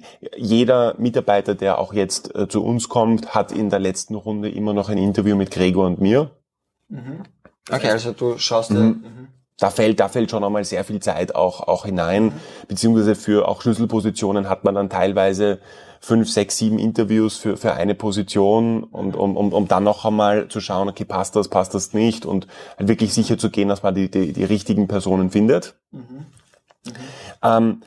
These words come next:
Speaker 1: ein anderes Thema, ähm, das momentan auch sehr viel Zeit frisst, sind eher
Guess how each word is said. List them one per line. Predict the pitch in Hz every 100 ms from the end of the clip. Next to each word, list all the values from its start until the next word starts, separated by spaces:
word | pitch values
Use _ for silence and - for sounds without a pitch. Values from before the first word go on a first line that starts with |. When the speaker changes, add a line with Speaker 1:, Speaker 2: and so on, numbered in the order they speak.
| _ _
Speaker 1:
ein | 117
anderes | 80 117 127 123 -
Thema, | 110 113 127 127 117 _ _ - _
ähm, | 110 110 107 110 110 110 _
das | - 110 120
momentan | 113 107 95 107
auch | 107
sehr | 113
viel | 107 101
Zeit | 90 90
frisst, | 95 101 113 113 - -
sind | - 113
eher | 82 104 104 -